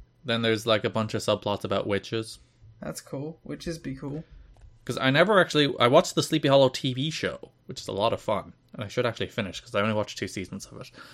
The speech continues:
Speaker 1: But, uh, that show rocked, so I was like, "I should watch the movie." And it's a Tim Burton movie, so you, you get a lot of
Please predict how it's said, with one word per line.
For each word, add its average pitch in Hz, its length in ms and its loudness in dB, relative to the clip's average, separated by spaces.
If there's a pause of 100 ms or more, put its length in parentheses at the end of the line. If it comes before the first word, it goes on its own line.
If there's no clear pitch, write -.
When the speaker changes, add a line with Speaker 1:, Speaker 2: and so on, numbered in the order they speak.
(260)
Speaker 1:
But, 101 280 2 (320)
uh, 101 140 -2
that 131 160 4
show 127 120 6
rocked, 113 380 4
so - 120 -6
I - 20 0
was 98 100 -4
like, 120 100 0
"I 208 60 4
should 196 180 0
watch 143 240 2
the 139 120 -4
movie." 135 380 0
And 107 140 -4
it's 110 120 -4
a 127 40 0
Tim 139 220 -2
Burton 147 260 0
movie, 92 320 -6
so 104 180 -4
you, 101 240 -2
you 107 200 -4
get 104 240 2
a 107 40 0
lot 104 160 2
of 104 140 -8